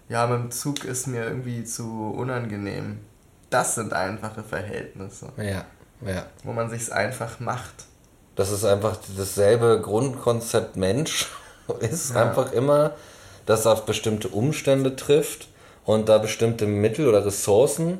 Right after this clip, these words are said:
Speaker 2: vorfindet, um das überhaupt zu managen, diesen ganzen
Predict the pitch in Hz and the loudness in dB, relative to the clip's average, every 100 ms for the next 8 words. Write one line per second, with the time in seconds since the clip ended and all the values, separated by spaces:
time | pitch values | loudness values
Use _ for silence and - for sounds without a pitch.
0 | - - 131 143 139 135 135 135 135 - | -10 -2 2 2 2 0 2 0 -4 -14
1 | - - - _ - 110 123 127 127 123 | -20 -20 -20 _ 0 4 4 4 0 -2
2 | - 110 - - 104 104 101 117 - - | 2 0 0 -2 2 4 4 2 2 -2
3 | 117 107 123 98 - 82 80 92 90 87 | 2 4 4 2 -2 -6 -8 -8 -6 -4
4 | 87 95 - 104 104 | -2 -4 -4 -6 -6